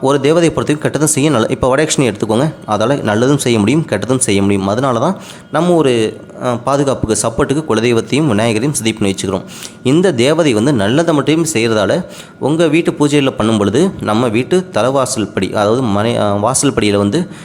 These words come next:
மனை இருக்கும் பார்த்தீங்களா, வாசல் கதவு மனை, அதுல தான் குலதெய்வம் வாசம் செய்யும். நம்ம இங்க மந்திரம் சொல்லும் பொழுது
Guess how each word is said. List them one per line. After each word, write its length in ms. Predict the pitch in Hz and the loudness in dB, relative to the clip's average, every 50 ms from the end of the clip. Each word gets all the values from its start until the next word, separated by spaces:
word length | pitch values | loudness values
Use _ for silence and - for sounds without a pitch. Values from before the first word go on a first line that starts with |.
| - - - | -16 -8 -4
மனை 240 | 107 104 117 143 | -2 0 2 2
இருக்கும் 260 | 156 143 107 117 113 98 | 0 0 0 -2 -4 -2
பார்த்தீங்களா, 260 | - 110 123 120 101 | 0 0 0 2 2
வாசல் 300 | 98 107 104 - 113 95 | 0 0 0 0 -2 -2
கதவு 200 | - 101 98 110 110 101 98 98 90 | 0 0 2 2 2 2 2 0 -2
மனை, 300 | 98 101 104 104 95 87 - - - - - - - | -2 0 0 0 0 -2 -6 -14 -18 -16 -14 -8 -4
அதுல 280 | 104 107 113 123 127 | -2 0 0 2 2
தான் 160 | 120 139 160 - | 0 0 0 -2
குலதெய்வம் 440 | 131 113 113 117 110 110 143 147 113 | -2 0 0 2 0 2 0 0 0
வாசம் 360 | 95 98 107 - - 117 104 | 0 -2 0 0 -2 -2 0
செய்யும். 260 | - - 98 95 98 104 | 0 -2 -2 -2 -2 -2
நம்ம 280 | 117 123 135 151 160 160 | -2 0 2 2 2 2
இங்க 140 | 151 131 | 2 0
மந்திரம் 360 | 107 104 104 113 123 147 165 156 | 0 0 0 0 0 0 0 0
சொல்லும் 260 | - 110 107 110 110 | 0 0 0 0 0
பொழுது 380 | 98 98 90 101 131 165 - | 0 0 2 0 0 -2 -2